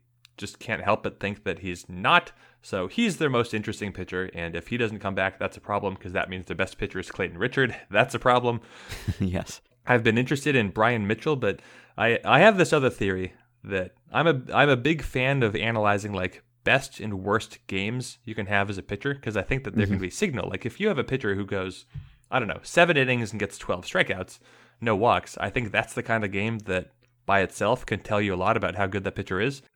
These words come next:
Speaker 2: Yeah, right. Signature significance or whatever. The,
Speaker 1: Yeah.
Speaker 2: uh, yeah.
Speaker 1: That sounds like an academic word for it.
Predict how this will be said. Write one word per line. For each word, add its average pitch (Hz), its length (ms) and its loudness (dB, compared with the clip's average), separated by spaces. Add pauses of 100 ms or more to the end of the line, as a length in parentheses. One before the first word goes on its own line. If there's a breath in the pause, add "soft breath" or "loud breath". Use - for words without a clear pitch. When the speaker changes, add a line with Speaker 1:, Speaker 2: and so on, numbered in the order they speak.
Speaker 2:
Yeah, 82 160 -2 (220)
right. 78 220 -4 (100)
Signature 98 640 2
significance - 800 0
or 107 100 6
whatever. 107 500 2
The, 240 80 2
Speaker 1:
Yeah. 120 200 8
Speaker 2:
uh, 104 220 4 (200)
yeah. 85 200 0 (240)
Speaker 1:
That 185 140 0
sounds 120 200 0
like 101 100 0
an 101 80 -2
academic 98 400 2
word 92 180 -2
for 101 140 0
it. - 80 -2